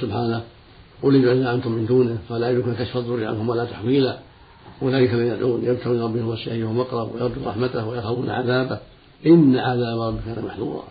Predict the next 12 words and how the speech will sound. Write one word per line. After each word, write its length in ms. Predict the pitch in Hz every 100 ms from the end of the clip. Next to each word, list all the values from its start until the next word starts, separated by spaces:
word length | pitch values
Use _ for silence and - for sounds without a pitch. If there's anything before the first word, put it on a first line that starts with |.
| - - _ _ _ - -
فهذا 140 | 113
يعم 240 | 131 165 151
جميع 280 | 127 113
الناس. 300 | 110 120 135 - - _ _ - _ _ _ - _ 127
وهكذا 300 | 131 143 135
قوله 320 | 135 139 -
سبحانه: 560 | 113 107 127 120 110 131
"ذلكم 180 | 139
الله 320 | 120 123 120 117
ربكم 240 | 120 120
له 140 | 117
الملك 260 | 117 120 135